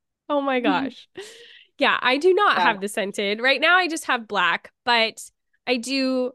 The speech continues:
Speaker 1: I do really like them and they write nicely and
Speaker 2: Yes.
Speaker 1: yeah.
Speaker 2: Yes, they don't bleed through. I, yeah,
Speaker 1: Yep.
Speaker 2: they're wonderful.
Speaker 1: And then I've also been using mild liners,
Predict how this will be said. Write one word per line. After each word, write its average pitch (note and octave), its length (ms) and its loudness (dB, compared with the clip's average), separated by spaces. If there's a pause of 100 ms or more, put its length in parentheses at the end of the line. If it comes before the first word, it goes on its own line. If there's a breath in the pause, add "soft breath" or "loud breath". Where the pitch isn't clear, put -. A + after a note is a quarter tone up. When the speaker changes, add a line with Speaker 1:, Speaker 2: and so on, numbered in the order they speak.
Speaker 1:
I A#3 120 0
do C4+ 180 -4
really A#3+ 220 0
like G3+ 200 -2
them A3 180 -6
and G3 80 -6
they F3 100 -6
write G3 260 -2
nicely G3 600 -4 (120)
and F#3 480 -2
Speaker 2:
Yes. - 300 -4 (280)
Speaker 1:
yeah. F#3 240 2
Speaker 2:
Yes, - 140 -10
they G3+ 140 -4
don't G#3 260 -6
bleed A3 280 -10
through. G#3 380 -4
I, G3+ 300 0
yeah, F#3 200 -2
Speaker 1:
Yep. G#3 80 -2
Speaker 2:
they're G3 260 0
wonderful. F3 320 -12 (640)
Speaker 1:
And C#4 200 2
then C#4+ 300 0
I've B3+ 200 -2
also C4 380 -4
been C4+ 200 -8
using A3+ 520 -2
mild F#3+ 460 -4
liners, - 640 -10